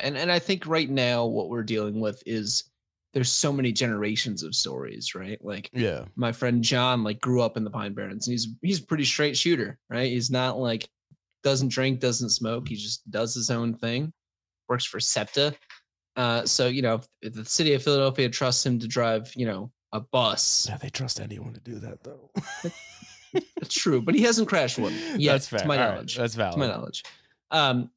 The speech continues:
Speaker 1: but, like, he has a pretty wild story that, like, him and his friends were, like, out camping and, like, something, like, crashed into their tent and they couldn't get out quick enough to see what it was. And they just ran off, right? And there was no deer tracks, there was no bear tracks, like, nothing along those lines.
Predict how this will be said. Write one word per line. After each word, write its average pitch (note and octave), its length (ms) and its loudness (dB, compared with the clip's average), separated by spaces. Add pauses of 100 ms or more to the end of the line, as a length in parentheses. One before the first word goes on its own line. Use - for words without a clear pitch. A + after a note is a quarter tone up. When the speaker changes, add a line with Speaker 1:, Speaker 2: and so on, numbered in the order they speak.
Speaker 1:
but, D3 160 -2
like, C3+ 140 0
he E3 160 2
has D#3 200 6
a B2+ 40 0
pretty B2+ 240 2
wild A2 420 0
story A2+ 320 2
that, A2+ 160 -6
like, A2+ 200 -4
him C3 140 2
and B2+ 60 2
his A2+ 140 -2
friends C3+ 320 -2
were, A2 80 -2
like, G2 180 -6
out A2 200 -2
camping A2 500 -2
and, G#2 120 -6
like, G2+ 280 -8 (140)
something, A2 300 -4
like, F#2+ 120 -12 (720)
crashed A#2+ 460 0
into B2 160 2
their A2+ 120 2
tent C3 320 0 (160)
and A2 100 -6
they G#2 60 -2
couldn't A#2+ 260 -2
get A#2 120 0
out A2+ 160 0
quick A#2+ 180 -4
enough A2+ 140 -2
to - 60 -2
see B2+ 160 2
what A2+ 80 0
it - 100 -6
was. B2+ 540 -2 (760)
And A#2 140 -2
they A2+ 160 -2
just G#2 240 -6
ran A2 300 -2
off, - 560 -4
right? A2 220 -8
And A#2+ 160 -6
there A#2 100 -4
was A#2 100 -6
no A#2 140 -2
deer E3 260 0
tracks, D3 400 0
there B2 120 0
was A2 100 -4
no G#2+ 120 -6
bear C#3+ 280 2
tracks, B2+ 420 2
like, A#2 160 -8 (260)
nothing A#2+ 380 -2
along A2+ 320 -2
those A#2+ 260 -2
lines. G#2+ 380 -6